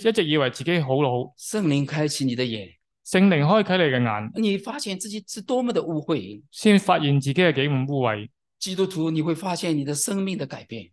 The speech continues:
Speaker 1: 基督徒，你會發現自己生命嘅改變。
Speaker 2: 你會很驚奇的發現，
Speaker 1: 你會好驚奇咁發現，
Speaker 2: 都是神的恩典。
Speaker 1: 都係神嘅恩典。
Speaker 2: 我過去怎麼樣的人，
Speaker 1: 過去係乜點樣嘅人？
Speaker 2: 我過去多麼的驕傲，
Speaker 1: 過去係幾咁驕傲。
Speaker 2: 我今天怎麼會謙卑？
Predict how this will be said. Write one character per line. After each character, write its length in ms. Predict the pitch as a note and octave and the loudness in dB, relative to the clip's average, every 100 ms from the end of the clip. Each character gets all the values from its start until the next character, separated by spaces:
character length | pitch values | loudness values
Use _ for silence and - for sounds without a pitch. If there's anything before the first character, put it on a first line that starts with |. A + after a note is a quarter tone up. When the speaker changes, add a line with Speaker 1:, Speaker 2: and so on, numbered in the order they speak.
| _ | _
Speaker 1:
基 100 | - | 2
督 60 | A3 | 4
徒， 160 | A3 C3+ | 4 4
你 60 | C3 | 4
會 80 | |
發 180 | D3 D3 | 4 2
現 120 | C#3+ C3 | 2 0
自 100 | C3+ | 0
己 100 | D#3+ | 0
生 160 | F#3+ | 2
命 160 | F3 C3 | 2 2
嘅 100 | A#2+ | 0
改 200 | A#2 A#2+ | -2 -2
變。 160 | C#3+ B2 | -2 -4
Speaker 2:
你 80 | - | -2
會 100 | F#3+ | -2
很 220 | F3+ E3+ | -4 -6
驚 260 | E3+ D4 C#4+ | -4 -4 -2
奇 80 | C4+ | -2
的 60 | E3 | -2
發 180 | C#3 D3+ | 0 -4
現， 280 | D3 D3 - | -6 -10 -4
Speaker 1:
你 120 | E3 G3 | 2 4
會 80 | |
好 80 | G3+ | 4
驚 260 | G3+ B3+ A3+ | 4 4 4
奇 80 | C3+ | 4
咁 200 | C3 F3+ | 2 4
發 160 | D#3+ B2 | 2 0
現， 260 | B2+ A#2+ - _ _ - | -2 -2 -6 _ _ 0
Speaker 2:
都 200 | G#3 G#3 | 0 2
是 180 | G3+ F3 | -2 -4
神 180 | C3+ B2 | -2 -2
的 80 | A#2+ | -2
恩 160 | A2 | -6
典。 180 | G#2 A2 - _ _ _ | -8 -12 -14 _ _ _
Speaker 1:
都 140 | A#3+ | 4
係 180 | A3 F3+ | 6 4
神 220 | D3 A#2+ A2+ | 4 0 0
嘅 120 | B2 | 0
恩 160 | C3+ C3 | 2 2
典。 180 | A2+ A2+ | 0 -4
Speaker 2:
我 140 | E3 | -6
過 200 | E3 G3+ | 0 0
去 160 | F#3 F#3+ | 0 -4
怎 140 | E3 | -2
麼 80 | D3 | 0
樣 160 | D#3+ F3 | 0 0
的 100 | C#3 | -2
人， 240 | A2 F#2 - _ _ - | -4 -8 -14 _ _ -8
Speaker 1:
過 160 | F3 G3+ F#3+ | 2 6 8
去 120 | G3 | 6
係 40 | |
乜 180 | F#3 A3 | 6 2
點 140 | D#3+ F3+ | 2 2
樣 140 | G3+ | 2
嘅 100 | G3 | 2
人？ 140 | D3 G#2+ | 0 -2
Speaker 2:
我 60 | |
過 160 | A2 B3+ | -6 -8
去 100 | B3 | -6
多 180 | A3+ C4+ | 0 0
麼 100 | B3+ | 2
的 80 | G3+ | 0
驕 180 | D3 G3 | 0 -2
傲， 360 | F#3+ E3+ G#2 - | -2 -4 -8 2
Speaker 1:
過 300 | G3+ G#3 G#3 | 6 6 6
去 60 | G3 | 6
係 120 | F#3+ | 4
幾 80 | D#3+ | 6
咁 220 | G3+ F3+ G3 E3+ | 8 8 6 6
驕 80 | |
傲。 200 | C#3 A2+ - | 4 2 -4
Speaker 2:
我 100 | A#3 | -8
今 180 | C#4 C4+ | -4 -4
天 100 | C#4 | -4
怎 100 | G#3+ | -4
麼 100 | A3+ | -6
會 160 | B3 G3+ | -4 -4
謙 300 | - D3+ C3+ | -4 -4 -4
卑？ 280 | B2 F2+ | -6 -8